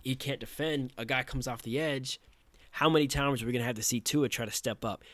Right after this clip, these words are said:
Look, Tua can get the ball out faster. He can see better. But if there's a guy hitting him on every play on the outside, if he's constantly worried about that guy coming, you're in trouble. I think you've seen it with so many teams. It's so many years and seasons that happens.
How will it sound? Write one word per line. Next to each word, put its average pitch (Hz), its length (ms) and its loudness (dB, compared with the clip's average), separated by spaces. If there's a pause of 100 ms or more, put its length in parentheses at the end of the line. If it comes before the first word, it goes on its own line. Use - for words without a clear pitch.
(160)
Look, 131 220 0
Tua 160 240 2
can 131 140 -2
get 123 100 -2
the 101 60 -8
ball 117 220 2
out 117 140 -2
faster. 110 380 -2
He 92 40 -12
can 98 100 -14
see - 260 -2
better. 120 340 2 (280)
But 135 340 4 (300)
if 117 120 -6
there's 139 160 2
a 135 40 0
guy 127 200 2
hitting 147 280 -2
him 120 120 -2
on 110 80 -4
every 101 200 -6
play 113 220 -4
on 101 140 -4
the 104 80 -4
outside, 104 480 -6
if - 100 -12
he's 120 140 -4
constantly - 580 -4
worried 127 260 0
about 110 220 -4
that 110 140 -10
guy 117 200 -2
coming, 131 440 0 (420)
you're 127 140 6
in 143 100 6
trouble. 113 460 0 (400)
I 117 80 -6
think 131 180 -10
you've 131 100 -6
seen 156 200 4
it 139 80 2
with 117 100 -4
so - 300 4
many 139 300 2
teams. 113 680 -2 (120)
It's - 180 -6
so 156 320 2
many 139 380 -4 (100)
years 131 500 -2
and 110 120 -10
seasons 135 480 -4
that 113 140 -10
happens. 135 600 -8